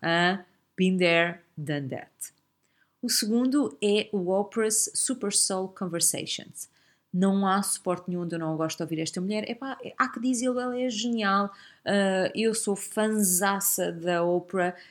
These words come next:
Ah, já a acompanhava desde o seu talk show e agora toda esta passagem para o digital, para o seu canal próprio, para novas plataformas,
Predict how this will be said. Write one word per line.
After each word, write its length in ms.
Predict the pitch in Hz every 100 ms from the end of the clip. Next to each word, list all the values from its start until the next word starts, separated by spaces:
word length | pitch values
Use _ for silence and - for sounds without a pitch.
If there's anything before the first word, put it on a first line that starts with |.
| - -
Ah, 180 | 190 175
já 280 | 175 214 214
a 20 |
acompanhava 640 | 214 214 202 190 185 180
desde 220 | 185 208
o 40 | 202
seu 180 | - 202
talk 320 | 208 180 -
show 440 | - 180 175 170
e 100 | 180
agora 300 | 170 185 185
toda 260 | 185 214 202
esta 240 | 202 -
passagem 640 | 208 180 - 190 175 175
para 480 | 165 185 175 165 160 - - -
o 80 | 190
digital, 720 | 208 185 185 185 180 180 175
para 120 | 170
o 40 |
seu 180 | - 185
canal 300 | 190 180 180
próprio, 500 | 180 175 175 175 170
para 140 | 165
novas 260 | 170 175 185
plataformas, 840 | 196 185 170 - 175 175 175 -